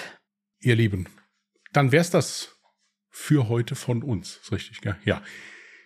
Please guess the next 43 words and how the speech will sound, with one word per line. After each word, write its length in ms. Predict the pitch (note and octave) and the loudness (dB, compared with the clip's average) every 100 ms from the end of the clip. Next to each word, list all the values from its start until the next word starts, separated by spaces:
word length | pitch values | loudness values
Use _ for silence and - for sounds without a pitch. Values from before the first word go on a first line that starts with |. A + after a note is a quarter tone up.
| _ | _
Dann 160 | A#2 G2 | -2 2
wär's 180 | B2+ - | 2 0
das 120 | - | -4
für 100 | G#2 | -2
heute 180 | F#2 F#2+ | -4 -4
von 140 | A2 | -4
uns. 400 | C#3+ C#3+ - - _ | 0 -2 -4 -12 _
Wenn 160 | - C#3+ | 2 4
ihr 80 | D3+ | 6
Lust 200 | G3+ G#3 | 6 4
habt, 180 | E3 - | 4 6
hört 180 | D#3 D#3+ | 4 4
gerne 220 | C3+ C#3 | 0 2
am 120 | G#2+ | 4
Mittwoch 340 | C3+ F3 C3+ F#2+ | 4 4 2 4
mal 340 | C3+ B2 B2 | 4 4 4
bei 300 | - G#2+ G#2+ | 2 2 2
Ungedingst 540 | F3+ F3+ D3 D3 - | 2 2 0 -2 -2
rein. 160 | C3+ B2+ | 0 0
Das 100 | A#2+ | -2
ist 40 | |
unser 200 | B2 G#2 | -2 -2
anderer 280 | F#2+ B2 A#2 | -2 0 -2
Podcast. 640 | - A2+ - A2 G2+ - | 0 -2 0 2 2 -2
Ansonsten 480 | - F2+ F#2 - G2 | -8 -8 -8 -6 -6
hören 140 | F2 E2+ | -6 -10
wir 100 | - | -12
uns 180 | - | -2
nächsten 260 | C#3 C#3 G#2+ | 0 0 0
Sonntag 380 | G#2+ G#2 - - | -2 -2 -4 -6
wieder 160 | G#2 | -8
hier 260 | - F3+ G#3+ | -2 2 2
bei 120 | G#3 | 2
Alle 220 | - F#2 E2+ | -6 -6 -8
Jahre 240 | - - | -10 -12
Mörder. 420 | C#2+ D2+ - - - - - - - | -10 -10 -10 -14 -20 -20 -20 -20 -12
Wir 140 | - C#3+ | -2 2
wünschen 220 | C4+ C4 | 2 2
euch 180 | A#3 - | 0 2
einen 220 | G3 F#3+ | 2 2
schönen 400 | E3+ - B3+ C#4 | 2 2 4 2
zweiten 360 | - E3+ E3 - | 0 2 2 0
Advent. 540 | B2 - B2+ F3+ - | -4 -2 -2 -2 -14